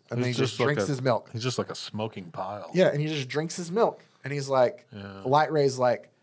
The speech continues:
Speaker 1: "Mother Box, New Genesis, please." Like, he's just telling him he's about to leave back.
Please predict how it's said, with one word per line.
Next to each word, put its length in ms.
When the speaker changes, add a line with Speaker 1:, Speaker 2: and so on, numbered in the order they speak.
Speaker 1:
"Mother 200
Box, 320
New 140
Genesis, 400
please." 260
Like, 100
he's 120
just 160
telling 140
him 20
he's 100
about 160
to 60
leave 220
back. 360